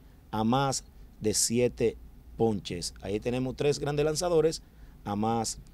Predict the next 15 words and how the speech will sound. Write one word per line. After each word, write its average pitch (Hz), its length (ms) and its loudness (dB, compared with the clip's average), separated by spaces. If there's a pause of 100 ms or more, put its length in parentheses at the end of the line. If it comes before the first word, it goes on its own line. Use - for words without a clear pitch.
(380)
esta 110 380 -2
noche. 85 520 -8
Y - 60 -8
al 110 80 0
final 202 420 4 (640)
ganó 104 140 -4
el 120 60 2
equipo 127 280 -2
de 131 60 4
Washington 135 720 2 (320)
cuatro 160 380 4
dos. - 480 2 (160)
Sorpresita 117 640 -2
ahí 135 180 6
hoy 135 220 6